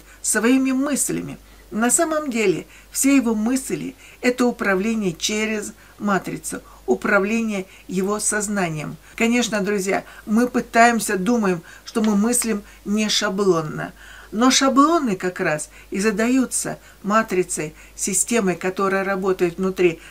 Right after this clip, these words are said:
нашей матрицы, матрицей нашей жизни. То эти шаблоны, друзья, они впитываются в школьном возрасте, а не с детства. Ведь вы идете на площадку с ребенком гулять, вы говорите ему:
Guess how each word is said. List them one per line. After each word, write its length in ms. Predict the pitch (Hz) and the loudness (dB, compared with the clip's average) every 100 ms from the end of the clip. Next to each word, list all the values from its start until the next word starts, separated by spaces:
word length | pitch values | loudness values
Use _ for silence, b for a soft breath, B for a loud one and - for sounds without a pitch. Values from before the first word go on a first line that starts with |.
| B | B
нашей 380 | 185 185 170 170 | 0 0 0 -4
матрицы, 580 | 180 233 233 180 - 185 | -2 -2 0 0 0 -2
матрицей 600 | 220 208 214 220 226 233 B B 208 | 0 -2 -6 -6 -6 -8 B B 0
нашей 360 | 226 226 254 | 0 2 -2
жизни. 520 | 247 269 170 156 139 - B B B B B - - | 0 -2 -2 -6 -10 -16 B B B B B -20 -6
То 420 | 220 208 202 196 - - | 0 2 2 0 -2 -2
эти 280 | 285 277 269 | -2 2 4
шаблоны, 580 | 285 262 247 208 170 160 | 4 2 2 2 0 0
друзья, 600 | 175 170 170 165 151 156 B B B | 0 -2 -2 -2 -2 -6 B B B
они 380 | 180 196 233 220 - - - - - - - - - - | -2 2 0 -2 -10 -20 -20 -20 -20 -20 -20 -20 -20 -18
впитываются 800 | - - - 190 196 190 - 190 | -8 -6 -4 -2 -2 -2 -2 -2
в 80 | - | -4
школьном 560 | - 190 180 175 180 | -2 2 2 2 -2
возрасте, 680 | 185 254 254 381 - - - B B B B | -4 -6 -6 -8 -10 -10 -14 B B B B
а 80 | 202 | -2
не 160 | 214 214 | 0 -2
с 60 | |
детства. 640 | 190 208 175 - - - - B B B - | -4 -2 -2 -4 -8 -10 -12 B B B -6
Ведь 180 | 208 220 | -4 2
вы 280 | 240 220 B B - | 4 4 B B -2
идете 320 | 220 285 269 | 2 4 4
на 120 | 214 | 0
площадку 540 | 202 202 196 240 247 226 | 0 0 2 0 0 -4
с 80 | 208 | -4
ребенком 480 | 196 220 208 202 | -2 -2 -2 -4
гулять, 340 | 190 226 185 170 | -2 0 0 0
вы 100 | 196 | -2
говорите 400 | 214 220 208 - | 2 2 0 -4
ему: 160 | 185 | -6